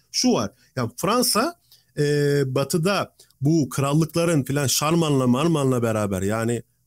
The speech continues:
Roma'dan sonra en çok ortaya çıkan büyük yapısı olduğu için sanırım orada merkezi gücü daha rahat oluşturuyorlar ve sanırım orada o gücün dağılımı daha eşit değil İngiltere'deki gibi. İngiltere'de bu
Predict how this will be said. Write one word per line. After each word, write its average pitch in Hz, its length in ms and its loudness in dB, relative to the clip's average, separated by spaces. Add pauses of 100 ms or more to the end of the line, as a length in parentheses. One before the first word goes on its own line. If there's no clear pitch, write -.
(140)
Roma'dan 170 380 0
sonra 139 500 -2 (160)
en 160 140 0
çok 160 220 -4
ortaya 147 360 -2
çıkan 139 460 -4 (200)
büyük 143 360 -2
yapısı 139 320 -2
olduğu 151 260 0
için 165 320 -2 (300)
sanırım 240 480 2
orada 196 260 0
merkezi 190 680 -2
gücü 175 340 -2
daha 190 220 -2
rahat 185 240 -2
oluşturuyorlar 127 920 -2
ve 156 80 0
sanırım 202 460 0
orada 185 220 0
o 147 200 -2
gücün 165 380 -2
dağılımı 180 580 0 (760)
daha 175 280 0 (140)
eşit 165 340 -2
değil 175 180 2
İngiltere'deki 127 640 2
gibi. 120 180 -8
İngiltere'de 175 600 0
bu 156 200 2